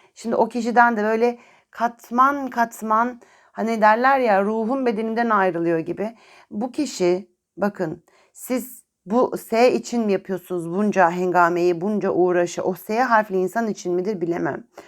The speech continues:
Ama o S harfini elinizde tutacaksınız böyle. Ve hatta şöyle koymuşsunuz yani. Diyorsunuz ki, "Haydi şimdi kendine gel."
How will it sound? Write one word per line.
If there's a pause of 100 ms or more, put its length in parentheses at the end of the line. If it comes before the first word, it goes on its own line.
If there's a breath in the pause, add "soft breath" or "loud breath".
(360 loud breath)
Ama
o
S
harfini
elinizde
tutacaksınız
böyle. (760 soft breath)
Ve
hatta
şöyle
koymuşsunuz
yani. (360 soft breath)
Diyorsunuz
ki,
"Haydi
şimdi
kendine
gel."